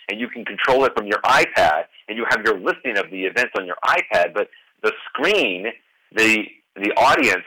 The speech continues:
the jury or the judge, the screen that they're seeing is basically this beautiful sort of, like, three D inter-, interface. It's sort of, it's really immersive, if you will, again, recommend a lot of lawyers, you know, you might wanna use this to introduce the timeline, but you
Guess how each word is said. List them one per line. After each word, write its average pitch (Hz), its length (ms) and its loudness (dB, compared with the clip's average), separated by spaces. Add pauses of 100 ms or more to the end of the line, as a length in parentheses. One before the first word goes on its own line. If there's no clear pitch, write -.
the 90 240 -2 (140)
jury 127 300 4
or 92 100 4
the 90 220 -10
judge, 151 200 4 (100)
the 95 160 -14
screen 151 320 -6
that 120 140 -2
they're 95 180 0 (120)
seeing 139 340 -6
is 113 100 -6 (100)
basically - 340 0
this 92 140 -6 (180)
beautiful 151 600 0
sort 113 140 2
of, 90 80 0
like, 95 160 0 (460)
three 143 260 0
D 127 380 0 (300)
inter-, 139 340 2 (100)
interface. 117 580 -2
It's 107 120 -4
sort 143 160 4
of, 131 120 2
it's - 160 -4
really 196 200 2
immersive, 110 580 0
if 87 120 -8
you 87 120 -12
will, 78 200 -8 (540)
again, 104 420 -2
recommend 104 340 -4
a 92 40 -2
lot 90 140 2
of - 80 -14
lawyers, 139 300 2 (500)
you 117 60 -4
know, 110 160 2 (140)
you 120 120 -8
might 135 160 2
wanna 120 220 0
use 120 240 0
this 117 180 -2
to 110 60 -8
introduce 107 640 0
the 120 160 0
timeline, 113 440 4
but - 120 -8
you 143 120 -6